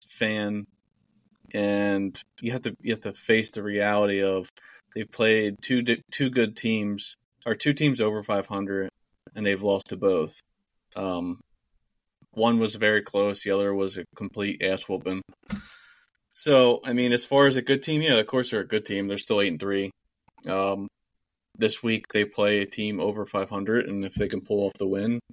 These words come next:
they're a better team than they were today. So they will play the Seahawks on Thursday, uh, tomorrow. Um, and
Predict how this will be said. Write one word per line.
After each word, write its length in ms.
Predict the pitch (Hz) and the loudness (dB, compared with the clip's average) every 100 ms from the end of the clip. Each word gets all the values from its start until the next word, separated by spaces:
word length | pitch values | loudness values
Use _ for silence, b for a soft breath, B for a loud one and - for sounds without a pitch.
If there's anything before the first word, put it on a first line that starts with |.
| B B - | B B -10
they're 200 | 98 98 | -2 0
a 60 | 95 | 2
better 260 | 104 113 | 2 2
team 260 | 101 107 101 | -2 -4 -4
than 160 | 98 | -4
they 140 | 98 95 | -4 -2
were 380 | 95 95 95 92 _ | -2 -2 -4 -8 _
today. 380 | - 120 104 95 - | -4 -2 0 -2 -6
So 380 | - 95 95 95 b b b _ - _ _ | -2 -2 -2 -6 b b b _ -20 _ _
they 120 | 104 | -2
will 80 | 98 | -2
play 160 | - 101 | 2 2
the 80 | 95 | 2
Seahawks 680 | - 98 98 95 - - - 85 | -2 -2 0 -2 -4 -6 -6 -6
on 200 | 87 95 | -8 -2
Thursday, 420 | 104 101 101 - _ _ _ _ - | 0 0 -4 -16 _ _ _ _ -2
uh, 140 | 95 | -2
tomorrow. 600 | - 101 113 101 95 101 110 _ _ _ _ - | -2 0 0 2 0 -2 -6 _ _ _ _ -4
Um, 640 | 95 92 92 92 - 104 _ _ - | -2 0 -2 -6 -10 -16 _ _ -8
and 460 | 95 95 95 95 | -2 -2 -2 -4